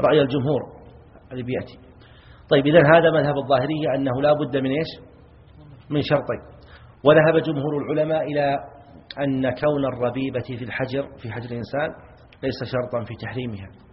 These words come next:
فتحرم ولو لم تكن في حجره،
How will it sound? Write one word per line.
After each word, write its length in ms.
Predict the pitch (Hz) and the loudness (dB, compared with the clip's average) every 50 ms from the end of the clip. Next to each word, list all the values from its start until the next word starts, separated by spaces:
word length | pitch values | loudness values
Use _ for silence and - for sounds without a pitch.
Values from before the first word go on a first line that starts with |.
| - - - - - - - - - | -20 -20 -20 -20 -20 -20 -20 -20 -4
فتحرم 760 | - 123 123 - 156 147 - - - - 131 165 180 185 - - - - - - - - - - - - - - | -2 -2 2 4 6 4 4 2 -2 -4 -2 -2 -2 -4 -6 -10 -18 -20 -20 -20 -20 -20 -20 -20 -20 -20 -6 0
ولو 420 | 131 127 139 147 139 139 135 123 127 | 2 4 4 4 4 2 0 -2 -2
لم 240 | 135 131 131 123 | -2 -2 -2 -4
تكن 420 | - - 135 123 - 151 147 147 139 | -6 -6 -6 -6 -6 -8 -10 -10 -10
في 260 | - - 139 127 - | -10 -10 -10 -10 -8
حجره، 420 | - 131 123 123 123 120 123 117 | -8 -8 -8 -8 -8 -10 -10 -10